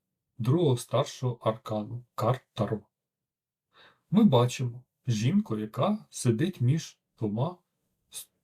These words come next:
колонами. Білий колона з літерою J – Яхін, символізує чоловіче енергетичне поле. Чорна колона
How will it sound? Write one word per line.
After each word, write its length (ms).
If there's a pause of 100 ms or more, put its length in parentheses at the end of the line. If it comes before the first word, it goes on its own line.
(120)
колонами. 540 (1300)
Білий 540 (520)
колона 560 (360)
з 100
літерою 640
J – 440 (400)
Яхін, 680 (480)
символізує 840 (600)
чоловіче 520
енергетичне 640
поле. 380 (800)
Чорна 440
колона 540